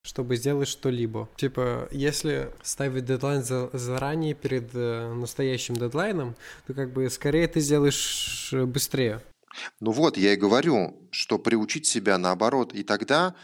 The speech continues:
Speaker 2: этот, э, дедлайн, ну, как бы он растворяется, он исчезает. И, и потому что всё время ты ведь, когда он у тебя есть, ты думаешь, что вот надо бы себе сделать.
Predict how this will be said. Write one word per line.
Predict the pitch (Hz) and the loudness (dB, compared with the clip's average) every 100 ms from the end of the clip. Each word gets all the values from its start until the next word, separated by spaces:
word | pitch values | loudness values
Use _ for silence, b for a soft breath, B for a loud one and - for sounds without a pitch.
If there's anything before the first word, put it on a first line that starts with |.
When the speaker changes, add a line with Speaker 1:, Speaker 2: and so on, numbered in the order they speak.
| b b | b b
Speaker 2:
этот, | 110 110 - - - | -6 -6 -8 -18 -12
э, | 95 92 90 90 90 | -8 -6 -6 -6 -8
дедлайн, | 87 95 104 139 127 | -8 0 2 2 0
ну, | 110 | -4
как | 90 | -4
бы | 92 | -2
он | 95 92 87 85 87 | -2 -2 -8 -10 -10
растворяется, | 92 - 120 131 95 - | -6 -2 2 6 4 2
он | 92 | -8
исчезает. | 90 120 110 98 85 101 | -8 -4 0 2 0 -6
И, | 95 92 95 95 92 90 | -16 -16 -18 -10 -6 -6
и | - 82 | -6 -6
потому | 113 120 | -4 -4
что | 117 120 | -6 -6
всё | - 113 | -2 0
время | 147 165 123 | 2 2 -2
ты | 104 | -2
ведь, | 98 - - | -6 -6 -12
когда | - 101 98 | -4 -2 -2
он | |
у | 92 | -6
тебя | 92 | -4
есть, | 127 - | -2 -2
ты | - | -6
думаешь, | 117 127 101 87 | -6 -4 -4 -4
что | - 87 | -6 -8
вот | 87 | -4
надо | 104 139 117 | -2 -4 -4
бы | 117 | -8
себе | - 120 | -4 -4
сделать. | - 90 90 82 | -4 -2 -2 -2